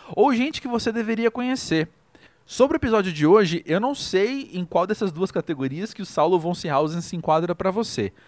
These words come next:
A gente se conhece já há um bom tempo por causa da banda Rover, só que o nosso contato ficou ainda mais frequente com o projeto solo dele, o Saudade. Eu vou contar que desde o comecinho do Pós-Jovem, ele não só ouviu como deu a maior força, deu o maior encorajamento pro projeto,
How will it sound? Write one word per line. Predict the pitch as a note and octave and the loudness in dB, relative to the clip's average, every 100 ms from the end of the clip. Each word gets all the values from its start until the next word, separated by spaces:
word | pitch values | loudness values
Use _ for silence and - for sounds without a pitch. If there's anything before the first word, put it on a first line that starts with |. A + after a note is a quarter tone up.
| - - - - - | -20 -20 -20 -8 -2
A | C3+ | 0
gente | G#3 - | 0 -4
se | B3+ | -2
conhece | G3+ G3 G3+ | 0 0 0
já | F3+ | 0
há | F#3 | 0
um | |
bom | E3+ E3+ | 0 -4
tempo | D3 D#3 G3 A3+ A#3+ - _ | -4 -4 -4 -4 -8 -10 _
por | - F3+ | -2 0
causa | F3 E3 | 2 2
da | F3 | 0
banda | D3 E3+ E3+ | 0 0 -2
Rover, | C#3 B2+ F#3 A3+ C4 C#4+ _ _ _ _ _ | 2 4 6 4 -2 -4 _ _ _ _ _
só | - A3 G#3+ | 0 2 2
que | |
o | A3 | 2
nosso | A#3+ - | 2 2
contato | A#3+ A#3 G3 G#3+ B3 C#4 | 0 0 2 2 0 -4
ficou | B3 - A3 A#3+ A3 | -4 -6 -2 2 2
ainda | A#3 D4 C#4 | 2 -2 -2
mais | A#3+ - | -2 -2
frequente | A3+ - A3+ - | -4 -4 -4 -4
com | A#3+ | -4
o | |
projeto | A#3 A3+ A3 G#3+ | 0 0 0 -4
solo | - A3 G#3 | -2 -2 0
dele, | G3 G#3 A3 | 2 2 0
o | G3+ | -4
Saudade. | - - F#3+ E3 D#3 D3 B2+ - _ _ _ - - | -2 -2 2 4 4 2 -6 -12 _ _ _ -12 -4
Eu | C3+ | 2
vou | A#3 | 2
contar | D4 A#3+ F3+ E3 | 2 0 2 0
que | - | -2
desde | C3+ F3 A#3 | -4 -2 -2
o | A3 | -4
comecinho | G3 E3+ - E3 F3+ | -4 -4 -6 -4 -4
do | E3 | -2
Pós-Jovem, | C#3+ B2+ A#2+ D3 D3 C3+ A#2+ | 0 2 4 4 2 -2 -6
ele | - C3+ D3+ | -4 -2 0
não | D#3 B3+ | 0 0
só | - G3 | 2 4
ouviu | F3 C3+ F#3+ | 4 2 -2
como | F#3+ | -2
deu | D#3 E3 | -2 0
a | |
maior | D#3+ F3+ | 2 0
força, | - C#3 E3 D3+ | 0 0 0 0
deu | D#3 | -2
o | D3+ | 0
maior | D3+ | 0
encorajamento | F#3 F3+ E3+ E3 C#3 C#3 - | 0 -2 0 -2 -4 -4 -6
pro | D3 | -2
projeto, | C3+ A#2 C3+ E3+ G#3+ | 0 2 2 0 -8